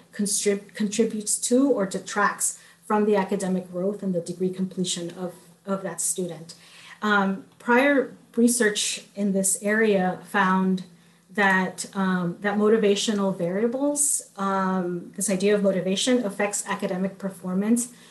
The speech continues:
through the student's use of self-regulated learning strategies. And to me, that was kinda like the aha, the ha-, aha moment for me. Um, you might ask, you know, "What are these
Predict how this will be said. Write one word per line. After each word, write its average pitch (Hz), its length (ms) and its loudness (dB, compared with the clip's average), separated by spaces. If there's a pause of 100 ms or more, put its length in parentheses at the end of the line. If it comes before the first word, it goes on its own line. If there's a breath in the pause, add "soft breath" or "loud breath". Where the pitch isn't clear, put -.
(220 loud breath)
through 202 180 4
the 196 80 -4
student's 202 480 0
use 190 380 -2
of 190 180 -4
self-regulated 190 840 0
learning 185 240 -2
strategies. 170 560 -6
And 185 120 -6
to 247 120 4
me, 285 100 6
that 285 140 4
was 233 120 2
kinda 202 220 -2
like 175 200 -6
the 170 220 -2
aha, 165 460 -4 (140)
the 185 80 -10
ha-, 190 240 -6
aha 190 260 -2
moment 170 380 -2
for - 100 -10
me. 175 240 -4 (420 loud breath)
Um, 196 480 2
you 220 120 0
might 220 160 2
ask, 214 260 2
you 208 60 -2
know, 185 100 -2
"What 208 200 0
are 233 120 4
these 196 300 -2